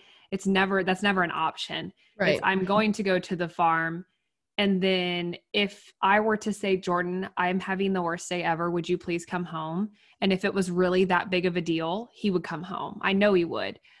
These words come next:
Speaker 2: Right.
Speaker 1: But, but for me, it's not ever that big of a deal unless we have a family emergency. So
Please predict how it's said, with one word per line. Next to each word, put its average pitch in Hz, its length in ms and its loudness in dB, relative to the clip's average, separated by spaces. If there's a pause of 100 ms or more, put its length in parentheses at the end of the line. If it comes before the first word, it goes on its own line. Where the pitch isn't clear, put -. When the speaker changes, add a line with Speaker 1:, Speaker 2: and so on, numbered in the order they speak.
Speaker 2:
Right. 196 280 4
Speaker 1:
But, - 60 -20 (380)
but 190 300 -2
for 202 100 2
me, 202 460 4
it's 185 200 -4
not 190 300 4 (100)
ever 185 420 2 (120)
that 180 180 2
big 180 140 2
of 165 80 -2
a 170 60 0
deal 165 300 -2
unless 170 280 -4
we 175 60 -2
have 160 100 -2
a 160 40 -10
family 170 360 -6
emergency. 175 720 -6
So 175 540 -4